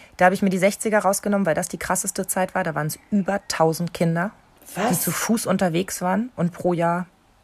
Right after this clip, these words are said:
Speaker 1: im Zusammenhang mit Unfällen tödlich verunglückt sind, laut dieser Statistik.
Speaker 2: Das sind mehr als drei Kinder am Tag.
Speaker 1: Ja, da habe ich mich auch gefragt, ähm, ob jedes Auto einfach überall durchgeballert ist oder wie das sein kann. Ich kann es mir nicht erklären. Ich habe die Zahl aus
Speaker 2: Ist
Speaker 1: einer,
Speaker 2: das krass.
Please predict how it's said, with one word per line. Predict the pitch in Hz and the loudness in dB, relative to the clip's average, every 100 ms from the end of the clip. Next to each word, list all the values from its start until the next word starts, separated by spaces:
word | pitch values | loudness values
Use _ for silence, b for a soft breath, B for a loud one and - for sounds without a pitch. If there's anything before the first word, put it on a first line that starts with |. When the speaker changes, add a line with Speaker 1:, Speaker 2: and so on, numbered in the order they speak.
| _ _ _ - | _ _ _ 4
Speaker 1:
im | 214 226 220 | 6 6 4
Zusammenhang | - 180 202 208 190 185 | 0 4 6 6 4 2
mit | - | 0
Unfällen | 202 208 190 190 | 0 0 0 0
tödlich | 196 180 185 | -2 -6 -6
verunglückt | - - 196 220 - | -6 -2 -2 -4 -6
sind, | 214 208 | -6 0
laut | 175 180 | 0 0
dieser | 170 175 | -6 -6
Statistik. | 180 - 208 - 302 | -6 -6 -8 -8 -10
Speaker 2:
Das | - 185 | -8 -6
sind | 208 | 0
mehr | 220 269 269 | 4 4 4
als | - | 0
drei | 208 214 302 | -2 2 2
Kinder | - 277 285 | 4 6 6
am | 220 214 | 2 0
Tag. | - 330 339 - - | 2 2 2 0 -8
Speaker 1:
Ja, | 147 139 170 - _ - - | -6 -2 -2 -4 _ -12 -2
da | 160 | 0
habe | |
ich | 170 | 0
mich | 180 - | -2 0
auch | 170 | 0
gefragt, | 170 - 151 151 - - | -2 -4 -2 -4 -6 0
ähm, | 156 156 - | 2 2 0
ob | 165 - | -4 -4
jedes | 156 147 175 170 - | -6 -2 -2 -2 2
Auto | 170 - | 2 2
einfach | - 165 160 | -2 -2 -4
überall | 170 - | -2 -2
durchgeballert | 143 170 - 175 160 160 - | 0 -2 -2 0 4 4 0
ist | 151 | -4
oder | 160 143 | -2 0
wie | |
das | 156 - | -2 0
sein | 151 160 | -2 -2
kann. | 147 - | -4 -6
Ich | - - | -12 -2
kann | 175 | 0
es | 185 | 0
mir | 180 | 0
nicht | 175 - | -2 -2
erklären. | - - 175 196 | -6 -2 0 0
Ich | 175 - | -4 -8
habe | 165 - | -8 -10
die | - | -6
Zahl | 175 160 170 - | 2 2 2 2
aus | 165 | 0
Speaker 2:
Ist | 165 | 2
Speaker 1:
einer, | 156 160 156 156 | 2 4 4 2
Speaker 2:
das | - | -2
krass. | 165 156 - | -10 -10 -12